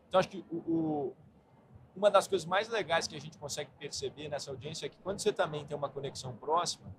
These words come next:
e ela tá criando com você, você tem premissa pra errar. Errar no lançamento de um produto que você quer testar.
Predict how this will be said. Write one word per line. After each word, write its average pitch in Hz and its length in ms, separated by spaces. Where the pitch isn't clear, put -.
e 139 100
ela 147 160
tá 143 120
criando 131 360
com 131 100
você, 120 260
você - 100
tem 160 160
premissa 147 380
pra 156 220
errar. 117 280
Errar 151 300
no 151 120
lançamento 143 680
de - 100
um - 20
produto 131 360
que - 60
você 120 120
quer 127 140
testar. 120 540